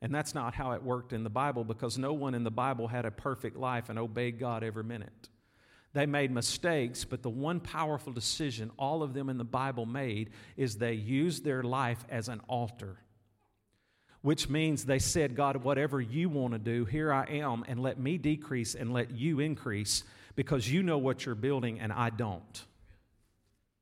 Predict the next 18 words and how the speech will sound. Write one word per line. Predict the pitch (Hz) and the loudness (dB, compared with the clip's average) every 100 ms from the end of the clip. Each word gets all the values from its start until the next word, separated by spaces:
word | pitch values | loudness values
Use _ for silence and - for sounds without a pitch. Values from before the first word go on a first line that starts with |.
| _ _ - - - _ _ _ _ _ _ _ _ _ _ _ _ _ 135 | _ _ -20 -20 -20 _ _ _ _ _ _ _ _ _ _ _ _ _ 4
Write | 156 156 | 4 6
this | 160 | 4
down. | 165 160 135 | 4 4 4
God | 143 139 | 6 6
never | 147 165 190 185 | 6 4 4 6
asks | 170 160 - | 6 6 4
for | 151 | 0
anything | 190 180 170 - 135 123 | 2 2 2 2 -2 0
out | 123 | 0
of | 120 | 0
you | 110 127 | 0 0
that | 120 | 6
he's | 110 120 131 | 6 6 2
not | 127 131 | -2 0
already | 131 123 117 | 0 2 2
deposited | 107 110 - 117 107 98 92 - | 0 -2 -4 -6 -4 -6 -8 -4
in | 110 107 | -4 -2
you. | 90 | -6